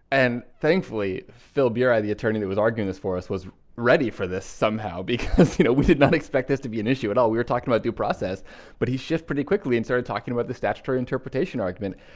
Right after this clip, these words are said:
And we get to the end of the Supreme Court hearing, and during the, uh, opposing side's argument, their rebuttal, that this came up, that we had to kind of bring it up in rebuttal then and talk about this. And we get to the end of the hearing, and about three weeks later, the Supreme Court issues an order requesting further additional briefing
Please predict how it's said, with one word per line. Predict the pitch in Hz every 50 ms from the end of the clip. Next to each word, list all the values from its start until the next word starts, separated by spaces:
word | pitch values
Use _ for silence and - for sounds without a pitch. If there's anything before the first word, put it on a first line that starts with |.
| - - - - -
And | - 131
we | 135 131
get | 120 123 - -
to | - 147
the | 123 117 104 98
end | 104 113 117
of | 113 110 107 104 104 - _ -
the | 107
Supreme | - - 107 - 127 113 110
Court | - 156 160 143
hearing, | 113 110 98 98 98 101 127 139 - - - - - - - _ _ _ -
and | 127 127 120 117 117 113 110 110 107 -
during | - 127 123 127 131 123 113
the, | 113 110 110 107
uh, | 101 98 92 92 - - -
opposing | - - - - 131 147 143 139 120 104
side's | - - 95 95 95 95
argument, | 107 104 101 95 104 98 95 87
their | - 101 104
rebuttal, | 104 101 90 107 113 117 101 98 95
that | 87 92 82 - -
this | 110 104 101 - - - -
came | - 113 101 117
up, | 107 - -
that | 107
we | 98 98
had | 98
to | 107
kind | - 113 101
of | 92
bring | 113 110
it | 107 104
up | - -
in |
rebuttal | 101 90 98 107 - 113
then | 98 95 92
and | 92 92
talk | - 104 123 -
about | 110 92 87 92 -
this. | 90 80 80 - - - - - - - - - - - -
And | 117 117
we | 120
get | 123 156 -
to | 135
the | 139
end | 139 131
of | 113
the | 110
hearing, | 107 123 131 131 117 110 101 98 101 - -
and | 113 110
about | 104 95 107 104 107 104 107 - - - 120
three | - 123 127
weeks | 131 123 120 - -
later, | 117 120 123 104 98 92 92 95 -
the | 107 113
Supreme | 104 - - - 123 120
Court | 113 - 113 95
issues | - 104 - 117 107 98
an | 107
order | - 117 117 107 101
requesting | 95 101 101 - - 120 117 - - 113 107
further | 101 - 120 113 107 110 110 101
additional | 107 95 113 101 - - 123 104 98
briefing | - 113 113 113 - - - - - -